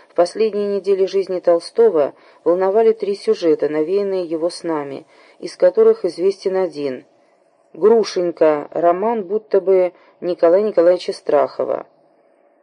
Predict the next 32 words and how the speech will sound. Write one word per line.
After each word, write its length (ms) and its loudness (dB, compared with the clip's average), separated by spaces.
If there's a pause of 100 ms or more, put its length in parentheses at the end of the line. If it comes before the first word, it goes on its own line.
(480)
Смотри 440 -4
запись 440 2
в 120 -8
дневнике 540 0
двадцать 260 2
шестого 320 0
октября 400 0
тысяча 340 -10
девятьсот 380 -6
десятого 500 -2
года 300 0
в 60 -18
томе 260 -2
двадцать 360 0
втором 440 0 (340)
настоящего 580 0
издания. 480 -4
Смотри 360 -4
также 320 0
письмо 320 -8
триста 340 -8
пятнадцатое. 760 -6 (460)
Кроме 300 2
того, 260 2
Толстой 500 2
намеревался 640 2
написать 460 -2
произведение 680 -4
на 180 -2
следующие 540 -4
три 200 -8
сюжета, 640 -4